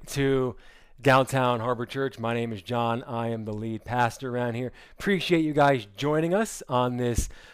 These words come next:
Sunday morning. So before we go any further, I just wanna publicly thank, uh, Adam and Christina for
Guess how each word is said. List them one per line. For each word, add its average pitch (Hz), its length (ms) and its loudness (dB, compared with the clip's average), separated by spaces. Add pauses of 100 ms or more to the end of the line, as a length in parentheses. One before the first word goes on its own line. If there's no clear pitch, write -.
(120)
Sunday 147 720 2
morning. 143 680 -4
So 160 100 -2
before 208 360 4
we 226 100 -2
go 185 320 6
any 170 240 2
further, 151 480 -2 (300)
I 165 240 6
just 233 180 -4
wanna 175 160 -2
publicly 175 560 -6
thank, 95 500 2 (140)
uh, 113 220 -10
Adam 131 400 4
and 123 200 -4
Christina 117 460 -4 (420)
for 120 540 -2